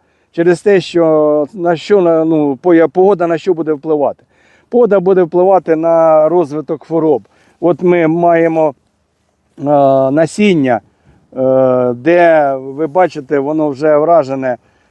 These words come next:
і фузаріозом, і бактеріозом. Куди таку сою, розумієте? Таку сою вже ви не продасте по нормальним високим цінам. Хтось, можливо, її може придбати, е, досушити, зробити з нею там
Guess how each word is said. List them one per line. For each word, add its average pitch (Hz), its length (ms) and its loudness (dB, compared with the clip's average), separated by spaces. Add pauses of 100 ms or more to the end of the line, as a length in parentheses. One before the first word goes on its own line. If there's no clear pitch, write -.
(160)
і 170 200 0
фузаріозом, 165 960 2
і 160 340 -2 (140)
бактеріозом. 160 960 0 (520)
Куди 190 280 0
таку 165 300 0
сою, 135 340 -2
розумієте? 139 580 -4
Таку 208 300 -2
сою 190 320 2
вже 175 200 0
ви 175 240 -2
не 165 120 -2
продасте 165 580 0
по 143 360 -4
нормальним 143 560 -4
високим 143 480 -6
цінам. 113 340 -6 (480)
Хтось, 226 280 0
можливо, 185 500 2
її 170 160 4
може 165 280 -2
придбати, 156 680 0 (400)
е, 143 280 2
досушити, 175 800 0
зробити 160 540 -2
з 143 80 -10
нею 160 300 -4
там 147 240 0